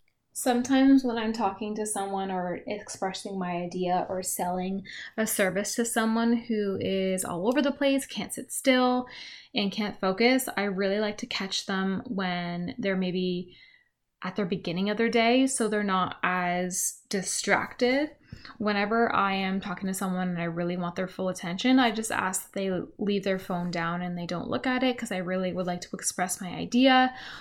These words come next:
Or honestly, sometimes first thing in the morning is the best, 'cause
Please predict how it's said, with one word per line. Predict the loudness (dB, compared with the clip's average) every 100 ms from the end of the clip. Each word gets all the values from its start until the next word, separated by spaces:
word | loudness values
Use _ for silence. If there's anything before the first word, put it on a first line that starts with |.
| -6 4
Or | 8 8 6 4 2
honestly, | 0 0 0 4 6 6 4 0
sometimes | -4 -2 2 4 2 2
first | -2 -2 0
thing | 0
in | 2
the |
morning | 0 0 0 0
is | 0 -2
the |
best, | -4 0 0 -2 -2
'cause | 0 0 -2